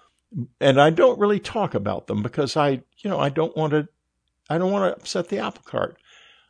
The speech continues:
I've never heard anything essential that I don't talk about. Never. And I never would.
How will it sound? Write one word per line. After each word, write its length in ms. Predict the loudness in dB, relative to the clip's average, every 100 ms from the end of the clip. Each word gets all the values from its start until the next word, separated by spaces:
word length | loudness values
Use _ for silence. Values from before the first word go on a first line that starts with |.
| _
I've 200 | 4 4
never 340 | 8 8 8 4
heard 340 | 4 4 4 4
anything 840 | 2 2 0 2 4 4 -2 -4 _ _ _ _ 0
essential 840 | 0 2 0 2 2 2 -4 -10 -12 -20 _ _ _ _ _ _ _ _ _ _ _ _ _ _ -10
that 360 | 2 2 2 -6 _
I 220 | 2 4
don't 580 | 2 -4 -6 2 2 2
talk 280 | -2 -2 -4
about. 400 | -12 -18 -20 _ _ _
Never. 440 | 2 2 0 -10 _ _ _ _ -2
And 160 | 0
I 60 | -2
never 260 | -4 -6
would. 340 | -8 -10 -12